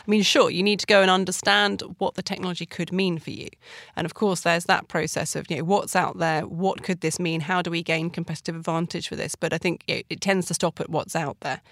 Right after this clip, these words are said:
at the moment. When we first launched, somebody said to me, "There are a lot of people making a lot of money out of A I in London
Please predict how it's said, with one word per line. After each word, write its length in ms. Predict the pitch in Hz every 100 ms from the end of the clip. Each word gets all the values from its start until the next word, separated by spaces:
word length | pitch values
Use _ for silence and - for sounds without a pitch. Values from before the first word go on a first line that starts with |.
| - - _ _
at 120 | -
the 60 | -
moment. 360 | 151 143 - - - - -
When 140 | 180
we 120 | 180
first 340 | 175 190 170 -
launched, 360 | 170 156 -
somebody 320 | - 175 165 165
said 180 | 170 -
to 60 |
me, 120 | 175
"There 160 | 170 165
are 40 | 170
a 40 |
lot 160 | 190 208
of 60 |
people 220 | - 185
making 260 | 165 170 170
a 60 | 160
lot 120 | 175
of 60 |
money 280 | 190 185 175
out 160 | 170 170
of 80 | 165
A 100 | 175
I 180 | 165
in 160 | 170 170
London 480 | 165 175 170 165